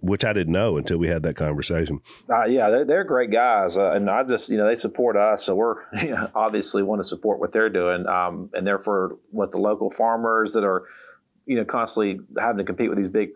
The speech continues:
Speaker 2: big companies that are importing food from, uh, meat from overseas, and, and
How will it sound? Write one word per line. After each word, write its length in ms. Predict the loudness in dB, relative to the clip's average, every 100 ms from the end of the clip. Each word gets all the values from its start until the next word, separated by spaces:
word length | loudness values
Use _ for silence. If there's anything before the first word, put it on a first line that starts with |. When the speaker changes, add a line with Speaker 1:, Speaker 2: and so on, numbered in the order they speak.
| -4
Speaker 2:
big 160 | -4 -2
companies 580 | -4 -4 -2 -2 -2 -2
that 140 | -2
are 220 | 0 -2 -2 -4 -2
importing 680 | -4 0 0 0 -2 -6 -10 -2
food 160 | -2 0
from, 200 | -4 -2
uh, 180 | -2 -2
meat 240 | -2 -4
from 140 | -2 -2
overseas, 680 | -2 -2 0 0 0 0
and, 300 | -2 -4 -8
and 240 | -6 -6